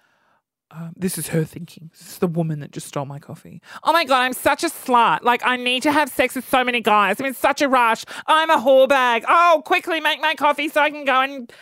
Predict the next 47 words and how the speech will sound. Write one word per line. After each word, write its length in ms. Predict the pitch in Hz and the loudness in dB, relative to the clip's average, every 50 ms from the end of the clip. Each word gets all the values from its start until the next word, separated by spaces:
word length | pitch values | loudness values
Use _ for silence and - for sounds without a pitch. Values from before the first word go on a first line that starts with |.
| - - | -6 -2
have 160 | 285 311 285 | 0 0 0
sex 300 | - - 320 285 262 - | -2 -2 -4 -4 -2 -4
with 120 | - 330 - | -6 -4 -2
everyone 440 | 262 294 277 262 302 302 294 285 285 | 0 0 0 0 -2 -2 -2 0 0
on 140 | 285 277 | -2 -2
the 80 | 277 277 | -4 -4
side 280 | - - 302 285 285 277 | -2 0 2 2 2 0
of 80 | 269 | -4
the 80 | 240 262 | -6 -10
street 360 | - - - 311 294 285 247 | -12 -10 -4 -2 -2 -2 -2
'cause 140 | - 277 247 | -4 -4 -2
I'm 120 | 262 262 254 | 0 0 0
a 40 | 247 | 0
whore." 480 | 247 247 254 262 277 277 269 214 185 | 2 2 4 4 6 6 4 2 0
And 100 | 156 165 | -4 -10
I 60 | 175 170 | -12 -12
go, 300 | 165 165 160 160 160 156 _ - - - - - - - _ - | -8 -4 -2 -2 -2 -2 _ -10 -20 -20 -20 -20 -20 -16 _ -4
"Oh, 180 | 170 165 156 147 | -2 -2 0 2
that 160 | 180 220 - | 0 0 0
felt 300 | - - 185 185 214 - | 0 0 0 0 0 0
good. 220 | - 160 147 147 - | -2 -2 -2 -2 0
She's 240 | - - 302 247 | 0 2 2 2
a 60 | 214 151 | 0 0
whore. 320 | 135 180 175 175 170 156 | 2 2 4 4 4 4
I 200 | 160 202 196 180 | 2 2 2 2
hate 220 | 160 165 180 180 | 2 2 2 2
her." 240 | 170 160 151 151 139 - _ - - 247 240 247 247 233 190 - | 2 2 0 0 -2 -4 _ -14 -14 -12 -10 -8 -8 -10 -8 -6
See, 180 | - 254 294 | -4 -4 -4
Trudy's 400 | 269 - - 262 269 285 302 302 | -2 0 2 4 4 4 4 4
theory 280 | - 294 311 330 330 320 | 4 4 4 4 4 4
works. 760 | 269 339 415 466 453 381 - - - - - - - - - _ _ _ _ | 4 4 4 4 4 2 0 -2 -4 -6 -6 -6 -6 -8 -10 _ _ _ _
You 100 | 202 202 | -10 -8
put 200 | - - 294 - | -6 -6 -4 -2
yourself 640 | - 320 262 - - 370 370 392 415 403 330 - - - _ _ _ | -2 -2 -2 -2 0 2 4 4 4 4 2 0 -6 -20 _ _ _
in 160 | - 240 220 | -8 -6 -4
their 260 | 208 247 302 359 349 320 | -2 -2 -2 -2 -2 -4
shoes 600 | - - - 349 339 349 349 349 359 320 - - _ _ _ _ _ _ | -6 -6 -6 -4 -4 -2 -2 -2 -4 -4 -6 -10 _ _ _ _ _ _
and 100 | 302 349 | -6 -6
it 100 | 339 254 | -2 0
really 180 | 196 175 185 180 | 0 0 0 -2
calms 280 | - 170 160 156 - | -4 -6 -8 -8 -8
you 60 | 156 | -4
down 360 | 151 170 170 165 170 151 143 _ _ | -2 0 0 0 -2 -4 -8 _ _
and 140 | - 160 160 | -8 -6 -6
you 80 | 156 | -6
can 100 | - 165 | -8 -8
justify, 640 | 156 - 170 160 - - 170 - - 151 156 156 | -8 -8 -8 -8 -8 -10 -10 -8 -6 -6 -4 -6